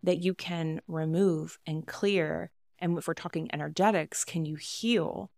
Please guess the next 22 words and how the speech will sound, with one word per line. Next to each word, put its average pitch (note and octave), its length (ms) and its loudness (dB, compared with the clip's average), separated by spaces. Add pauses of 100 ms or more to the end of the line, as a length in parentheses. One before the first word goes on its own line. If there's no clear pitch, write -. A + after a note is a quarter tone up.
(200)
and E3+ 200 4
you F3 80 0
can E3 180 0
utilize, D#3 520 0
I E3+ 40 0
have D#3 340 0
loads E3 520 0
of D#3+ 440 0
expansion - 440 -4
principle E3+ 320 -6
healing D#3+ 320 -4
meditations D#3+ 560 -2
in E3 100 -2
my F3+ 120 -2
portals. A3 460 2
If F3+ 100 -8
you're D#3 100 -4
a D#3 40 -2
member D#3 220 -2
of D3+ 120 -10
my D3+ 120 -4
courses G#3 600 2